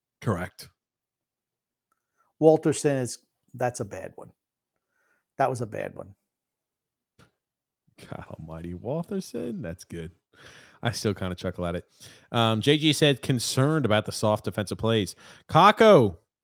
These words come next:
Speaker 1: skated straight into net and Sorokin came up huge." Yeah, he, I mean, he split us like a freaking,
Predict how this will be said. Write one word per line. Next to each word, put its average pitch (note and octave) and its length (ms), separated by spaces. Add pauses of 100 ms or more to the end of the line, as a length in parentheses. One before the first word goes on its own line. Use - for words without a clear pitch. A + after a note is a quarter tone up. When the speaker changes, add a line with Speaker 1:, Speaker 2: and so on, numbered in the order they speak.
Speaker 1:
skated C3+ 560
straight A2 500
into G#2+ 220
net G2 220
and F#2+ 80
Sorokin G2 520
came F#2 200
up F2 140
huge." F2+ 340
Yeah, G#3 120
he, A#3 220
I E3 100
mean, F#3+ 140
he C4 100
split C#4+ 360
us A#3+ 180
like G#3 160
a F#3 40
freaking, F#3+ 380